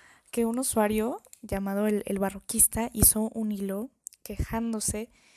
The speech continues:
y que a mí me parece perfecto, yo lo apoyo completamente,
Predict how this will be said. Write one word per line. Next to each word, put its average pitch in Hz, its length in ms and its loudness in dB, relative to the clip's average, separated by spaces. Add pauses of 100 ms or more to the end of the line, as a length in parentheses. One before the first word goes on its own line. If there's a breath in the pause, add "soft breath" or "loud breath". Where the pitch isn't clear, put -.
(160 soft breath)
y 208 220 -6
que 196 260 -4
a 196 40 -8
mí 202 140 -4
me 214 80 -4
parece 214 300 0
perfecto, 196 480 -4
yo 190 120 -2
lo 196 120 2
apoyo 202 320 2
completamente, 208 920 0